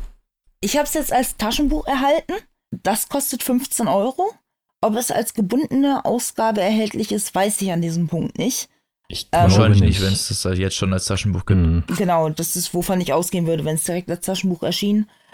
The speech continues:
Speaker 1: Ähm, das Ganze erstreckt sich aber auf vierhundertfünfundzwanzig Seiten und ist qualitativ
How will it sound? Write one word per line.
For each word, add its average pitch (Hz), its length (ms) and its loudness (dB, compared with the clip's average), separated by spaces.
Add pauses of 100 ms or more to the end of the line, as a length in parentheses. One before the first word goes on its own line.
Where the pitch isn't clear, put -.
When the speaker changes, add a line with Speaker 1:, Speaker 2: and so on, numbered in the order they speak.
(140)
Speaker 1:
Ähm, 202 240 2
das 208 180 -2
Ganze 202 280 0
erstreckt - 440 -4
sich 240 180 -4
aber 214 120 0
auf 202 120 0
vierhundertfünfundzwanzig 214 920 0
Seiten 185 340 0
und 143 120 -2
ist - 200 -4
qualitativ 185 720 -2